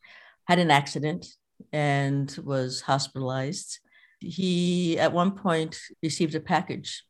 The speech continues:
from Alison Bechtel, and he opens up the package. In it, there's a card from Alison wishing him, uh, a speedy recovery kind of a thing. And it ends up being, uh, a box of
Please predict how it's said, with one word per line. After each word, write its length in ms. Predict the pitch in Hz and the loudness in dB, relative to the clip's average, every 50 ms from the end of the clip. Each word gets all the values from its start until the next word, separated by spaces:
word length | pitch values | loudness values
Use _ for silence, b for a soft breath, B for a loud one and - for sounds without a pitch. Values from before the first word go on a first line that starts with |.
| _ _ _ _ _ _ _ | _ _ _ _ _ _ _
from 320 | - - 156 151 147 135 | -6 -2 -2 0 0 2
Alison 440 | - 143 143 139 143 143 - 160 151 | 2 4 4 4 2 0 -2 -4 0
Bechtel, 460 | 147 151 165 160 - - - 127 147 143 - | 0 0 0 -2 -4 -6 -6 -6 -6 -6 -4
and 420 | 135 135 135 135 135 131 135 135 | -4 -2 -2 0 0 -2 -2 -4
he 640 | - - - 143 143 139 135 131 131 135 131 131 135 - | -6 -6 -4 -4 -2 -2 -2 -2 -2 -4 -4 -4 -2 -2
opens 280 | 156 156 180 170 - | -2 0 0 0 0
up 140 | 165 156 - | 0 -2 -2
the 80 | 165 151 | -4 -2
package. 600 | - 156 127 - - 165 208 254 - - - b b b b b b b b b b - | 2 2 2 2 2 -4 -6 -6 -6 -10 -12 b b b b b b b b b b -6
In 180 | - 151 156 170 | -2 0 2 2
it, 280 | 175 160 - - - - - - | 2 0 -2 -6 -12 -12 -8 -4
there's 300 | 165 160 156 156 147 151 | 0 0 0 0 0 -2
a 80 | 151 147 | -4 -4
card 340 | - - 156 151 147 147 | 0 2 2 2 2 0
from 300 | - - - 143 147 143 - | -6 -10 -8 -6 -6 -4 0
Alison 680 | - 139 143 143 151 156 - - 175 185 214 226 226 B B B B B B B 190 196 | 2 2 2 2 0 -4 -6 -4 -2 -2 -2 -2 -4 B B B B B B B -12 -6
wishing 360 | 175 160 160 160 - 165 160 | -2 -2 -2 -2 -2 -4 -2
him, 480 | 151 180 160 151 151 151 156 160 165 - | 0 0 0 0 0 -2 -2 -4 -6 -4
uh, 220 | - 147 143 135 - | -4 -2 0 0 0
a 60 | - | -2
speedy 360 | 143 - - - 156 151 151 139 | -4 -4 -2 -2 0 0 2 0
recovery 500 | 143 143 - - 139 139 143 147 147 147 | -2 -2 0 2 0 2 0 -2 -6 -4
kind 240 | - - 143 143 | -4 -2 -2 -2
of 80 | 139 143 | -2 -4
a 80 | 143 - | -6 -8
thing. 320 | - 139 147 170 226 233 B B B B B B B B B B B - | -6 -4 -2 -2 -4 -4 B B B B B B B B B B B 0
And 120 | 185 180 | 2 4
it 60 | 175 | 6
ends 240 | 196 233 240 233 233 | 8 8 8 8 6
up 160 | 226 202 - | 4 4 4
being, 580 | - 185 180 180 175 175 170 165 165 170 175 170 | 2 2 2 2 2 0 0 0 0 -2 -2 0
uh, 340 | 95 139 147 147 143 139 127 | 0 2 2 2 2 2 2
a 60 | 139 | 2
box 460 | 135 147 143 139 147 143 - - - | 2 4 4 4 2 0 -4 -8 -6
of 240 | - 131 131 127 135 | -6 -6 -6 -6 -8